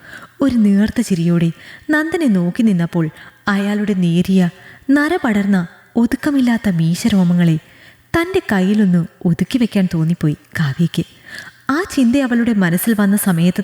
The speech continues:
തന്നെയാണ് നന്ദൻ മുഖമുയർത്തി അവളെ നോക്കിയത്. തന്നെ തന്നെ നോക്കി നിൽക്കുന്ന കാവ്യയെ കണ്ട അയാളുടെ ചുണ്ടിലൊരു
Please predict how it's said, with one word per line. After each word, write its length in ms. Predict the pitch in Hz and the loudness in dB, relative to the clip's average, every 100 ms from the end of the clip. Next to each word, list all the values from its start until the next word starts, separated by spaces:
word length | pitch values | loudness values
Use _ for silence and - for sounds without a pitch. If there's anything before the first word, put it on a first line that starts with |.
| 196 | 0
തന്നെയാണ് 400 | 190 170 156 156 - - - - | 0 0 -2 -4 -6 -20 -10 -2
നന്ദൻ 380 | 165 160 190 185 - - - | 0 2 0 -2 -8 -12 -2
മുഖമുയർത്തി 840 | 262 254 370 285 196 190 - 175 - _ - | 0 0 -2 0 2 0 -2 -4 -6 _ -4
അവളെ 260 | 180 214 | 0 0
നോക്കിയത്. 480 | 185 151 - 170 160 - - - - - - | 0 -2 -2 -2 -2 -4 -12 -20 -20 -10 -4
തന്നെ 300 | 320 392 381 | -2 -2 -2
തന്നെ 140 | 359 302 | -2 0
നോക്കി 300 | 214 196 240 | 0 0 0
നിൽക്കുന്ന 340 | 240 247 220 | 0 0 0
കാവ്യയെ 520 | - 175 151 185 190 | 0 0 2 2 2
കണ്ട 280 | - 175 165 | 2 0 2
അയാളുടെ 420 | 170 156 175 180 | 2 2 2 2
ചുണ്ടിലൊരു 560 | 196 170 160 185 170 | 0 -2 0 2 2